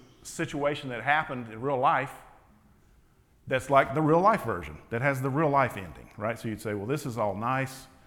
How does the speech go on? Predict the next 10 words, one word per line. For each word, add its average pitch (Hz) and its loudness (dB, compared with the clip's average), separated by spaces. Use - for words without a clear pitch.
fairy 160 0
tale 151 0
world." 131 -4
I 170 8
live 226 4
in 196 0
the 165 0
real 160 2
world 123 0
where 117 0